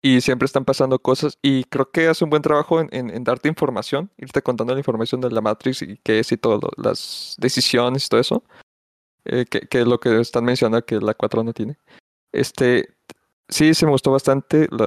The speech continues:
la, esa sí la recomiendo. Eh, no sé si ver las secuelas, porque recuerdo, las vi hace mucho y recuerdo que la, la segunda hubo partes que me gustaron de, de, de, de escenas interesantes, pero también hubo cosas que me aburrieron.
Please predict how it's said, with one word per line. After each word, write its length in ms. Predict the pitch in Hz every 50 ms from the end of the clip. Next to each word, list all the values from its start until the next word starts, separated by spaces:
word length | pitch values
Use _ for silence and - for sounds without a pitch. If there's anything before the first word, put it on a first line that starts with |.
| - -
la, 260 | 117 - - - - _
esa 220 | - - 131 - 139
sí 120 | - 143
la 120 | 123 123 120
recomiendo. 560 | 117 113 - 110 104 107 113 120 131 156 - -
Eh, 460 | - 117 120 120 120 113 113 - - _ _ _ _ _ _ _ _ _ _
no 220 | - 123 120 135 151
sé 120 | - 196
si 120 | - 220
ver 100 | 190 165
las 140 | 160 175 185
secuelas, 800 | - 135 - - - 110 117 123 131 127 131 - - - - - - _ _ _ _ _ _ _ _ _ _ _ _
porque 260 | - 120 - - 123
recuerdo, 480 | 117 120 107 - 135 131 147 170 170 - -
las 240 | 110 123 123 117
vi 40 | 123
hace 160 | 127 - -
mucho 240 | 139 135 131 - 131
y 60 | 120
recuerdo 360 | 113 117 110 - - 117 127 -
que 80 | - 135
la, 200 | 120 117 110 - _
la 160 | - - 117
segunda 320 | - - 117 127 139 156 156
hubo 180 | 151 156 156
partes 300 | - 156 147 - 170 -
que 140 | - - 131
me 80 | 117 107
gustaron 320 | 107 - - 120 131 147 147
de, 60 | 131
de, 180 | 117 98 - - -
de, 220 | 104 98 - - - _ _ _ - - _ -
de 180 | - - - _ _ -
escenas 360 | - - - 127 135 139 -
interesantes, 680 | - 135 123 113 123 - 117 123 156 - 220 - - _ _ _ _ _ _ _ _ _ _ _ _ _ _ _ _ _
pero 140 | - 113 110
también 220 | - 110 107 110 113
hubo 380 | 113 110 - - 117 120 123 -
cosas 220 | - 127 123 -
que 100 | - 131
me 100 | 117 117
aburrieron. 500 | 117 110 117 113 127 127 131 131 131 131